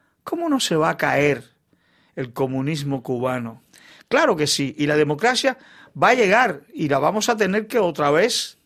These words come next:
cuidar, porque la primera vez se nos cayó por no cuidarla.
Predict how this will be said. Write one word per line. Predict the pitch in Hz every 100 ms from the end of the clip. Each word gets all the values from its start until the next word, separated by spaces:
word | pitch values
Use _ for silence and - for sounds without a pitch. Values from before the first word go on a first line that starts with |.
| _ _
cuidar, | - 139 139 240 190 185 _ _ _ _ _ _
porque | - 135 120 139 131 127 123 117 - _ _ _ _
la | - -
primera | 131 160 185
vez | 220
se | 220
nos | 190
cayó | - 139 147 170
por | - 180 147
no | 165
cuidarla. | 156 139 247 170 120